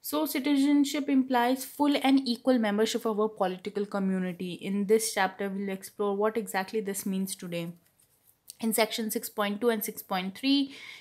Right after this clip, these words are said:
we will look at some debates and struggles which are going on regarding the interpretation of the term full and equal membership. Section six point four will discuss the relationship between citizens and the nation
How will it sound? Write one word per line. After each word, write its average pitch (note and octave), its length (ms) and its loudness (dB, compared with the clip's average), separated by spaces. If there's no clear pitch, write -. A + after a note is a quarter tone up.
we B3 120 6
will C4+ 140 6
look B3+ 220 6
at A#3+ 180 2
some A#3 220 2
debates A3 320 6
and A3 120 -2
struggles G#3+ 440 0
which G3+ 180 -8
are G3 80 2
going G3+ 360 -2
on F#3+ 260 -2
regarding F#3 500 -2
the F#3 80 -4
interpretation F3+ 680 -8
of F3 160 -8
the E3+ 80 -6
term F3+ 280 -6
full F#3 280 -8
and F3 220 -4
equal E3+ 240 -6
membership. E3+ 580 -8
Section G3+ 400 -2
six A3 200 -6
point G#3 320 -2
four A#3 320 6
will G#3+ 260 2
discuss G#3+ 520 0
the G3+ 120 0
relationship G3+ 640 -2
between G3+ 320 -6
citizens G3+ 520 -8
and F#3 200 -6
the F#3 40 -6
nation G3+ 480 -6